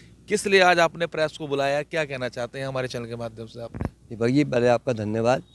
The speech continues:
Speaker 2: मैं मारवाड़ कन्या पाठशाला का पूर्व प्रबंधक भी रहा हूँ। तो एक साधारण सभा होती है हमारे यहाँ जिसमें उनतालीस सदस्य हैं, बाकी एक प्रबंध समिति होती है। विद्यालय जो है वो प्रशासन योजना के अंतर्गत चलता है।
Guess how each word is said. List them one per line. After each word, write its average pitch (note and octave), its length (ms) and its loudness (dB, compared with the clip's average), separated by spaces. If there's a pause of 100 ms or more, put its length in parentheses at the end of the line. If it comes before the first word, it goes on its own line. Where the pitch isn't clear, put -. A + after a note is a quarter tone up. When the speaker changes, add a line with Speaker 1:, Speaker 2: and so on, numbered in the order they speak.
(760)
Speaker 2:
मैं C#3 460 6 (440)
मारवाड़ B2 520 4
कन्या A#2+ 340 0
पाठशाला A#2+ 460 2
का B2+ 100 4
पूर्व B2+ 200 0
प्रबंधक A#2 400 2
भी B2 160 2
रहा A#2 160 8
हूँ। G#2 260 -4 (960)
तो B2+ 180 2
एक C#3 400 2
साधारण B2+ 440 4
सभा C3 260 4
होती B2 340 4
है C3 60 4
हमारे A2+ 280 2
यहाँ A#2+ 160 0
जिसमें A#2+ 260 -4
उनतालीस A#2 360 -2
सदस्य G#2 420 -2
हैं, C3+ 240 0 (300)
बाकी A#2+ 260 6
एक C3+ 60 2
प्रबंध B2 320 2
समिति A#2 340 -2
होती G2 340 -2
है। F2+ 160 -6 (580)
विद्यालय C3 400 8
जो C#3+ 180 4
है D3 280 6
वो C3+ 420 0
प्रशासन B2+ 480 0
योजना B2 340 4
के B2 100 2
अंतर्गत A#2 380 2
चलता A2+ 300 2
है। B2 140 0